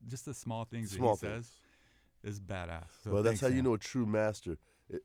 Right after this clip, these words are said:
Speaker 2: he, he offers you the slightest, smallest clue.
Speaker 1: Yeah.
Speaker 2: Right? And it changes everything. He
Speaker 1: Yeah.
Speaker 2: sees that small thing.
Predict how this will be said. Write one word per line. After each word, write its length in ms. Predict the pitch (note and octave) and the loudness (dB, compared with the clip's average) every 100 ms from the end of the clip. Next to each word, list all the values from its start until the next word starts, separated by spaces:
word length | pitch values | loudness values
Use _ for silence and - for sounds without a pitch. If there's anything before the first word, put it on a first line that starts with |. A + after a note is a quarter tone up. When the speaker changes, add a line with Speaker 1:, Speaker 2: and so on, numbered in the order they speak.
| G2 | -8
Speaker 2:
he, 160 | A2 - | -10 -8
he 220 | G2+ A2 - | -6 -4 2
offers 360 | G2+ G2 F2 | 0 0 -6
you 60 | F#2 | -6
the 120 | E2 | -6
slightest, 1120 | D#2+ - - - - - - - _ - - - | -6 -8 -8 -10 -12 -18 -20 -20 _ -14 -10 -10
smallest 640 | A#2+ A2+ A#2 G#2+ F#2 - _ | -6 -4 -2 -2 -6 -10 _
clue. 300 | - - E2 D2 _ _ - | -12 -6 -6 -6 _ _ -6
Speaker 1:
Yeah. 260 | A2+ A2 G#2+ - | -2 -2 -4 4
Speaker 2:
Right? 260 | A2+ A#2+ - | 6 6 4
And 100 | G2+ | -4
it 80 | G2 | -2
changes 380 | - A#2 G2 | 0 0 2
everything. 420 | G2+ F2 E2 D#2 C#2+ _ _ - | 0 -2 -4 -6 -8 _ _ -4
He 80 | A2 | -2
Speaker 1:
Yeah. 60 | |
Speaker 2:
sees 180 | G2+ A2 | 2 2
that 140 | G#2 G#2 | 2 0
small 440 | - A#2+ A#2+ A2+ | 0 6 8 8
thing. 220 | G2+ D#2+ | 4 -2